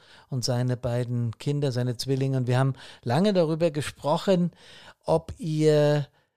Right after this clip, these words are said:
ähm, ob wir, nicht ihr, das Thema habt, dass Führungskräfte manchmal an ihrem Sitz kleben. Wir haben aufgrund eines Beispieles hier aus der Gegend darüber diskutiert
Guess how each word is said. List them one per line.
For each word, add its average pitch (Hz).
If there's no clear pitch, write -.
ähm, 127
ob 117
wir, 208
nicht 147
ihr, 190
das 165
Thema 180
habt, 165
dass -
Führungskräfte 175
manchmal 185
an 160
ihrem 156
Sitz 131
kleben. 123
Wir 139
haben 170
aufgrund 180
eines 147
Beispieles 143
hier 151
aus 135
der 139
Gegend 135
darüber 127
diskutiert 160